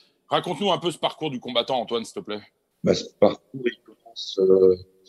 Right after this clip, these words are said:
Speaker 2: début août, euh, en pleine préparation physique, après un match amical à Bourgoin, où j'avais fait plutôt une, une très bonne prépa, j'étais très content. Et voilà, sur un match amical, le lendemain, bah, pas le genou. Euh, impossible de courir, d'accélérer, donc,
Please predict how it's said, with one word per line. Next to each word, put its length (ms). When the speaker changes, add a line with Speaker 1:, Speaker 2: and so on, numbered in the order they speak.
Speaker 2:
début 540
août, 480
euh, 260
en 120
pleine 220
préparation 640
physique, 460
après 240
un 40
match 220
amical 380
à 40
Bourgoin, 360
où 180
j'avais 160
fait 140
plutôt 260
une, 240
une 120
très 180
bonne 140
prépa, 320
j'étais 180
très 160
content. 280
Et 60
voilà, 180
sur 220
un 20
match 240
amical, 380
le 80
lendemain, 500
bah, 160
pas 120
le 80
genou. 300
Euh, 180
impossible 440
de 80
courir, 340
d'accélérer, 640
donc, 140